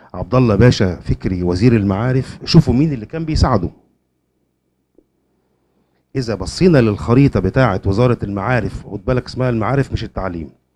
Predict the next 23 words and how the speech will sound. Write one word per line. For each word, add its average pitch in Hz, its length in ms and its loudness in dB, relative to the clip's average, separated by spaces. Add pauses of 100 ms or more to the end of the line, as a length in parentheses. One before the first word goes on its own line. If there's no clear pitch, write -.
(880)
بتاعة 120 420 -2
مولانا 117 360 4
الدكتور 117 380 4
طه 123 240 2
حسين، 143 480 2 (420)
تخيل 110 300 -4
مثلا 95 280 -12
توفيق 98 240 -8
الحكيم 90 520 -10 (420)
ونجيب 95 480 -4
محفوظ 92 520 -12
وعمالقة 98 760 -4 (520)
اللي 107 160 -8
يبقى 117 160 -6
ماسك 120 300 -2
المسرح 104 500 -6
واللي 104 260 -2
واللي. 101 380 -4 (840)
الحل 208 420 -6 (480)
هي 110 160 -6
وزارة 110 440 -4 (180)
التربية 110 520 -8
والتعليم 80 580 -14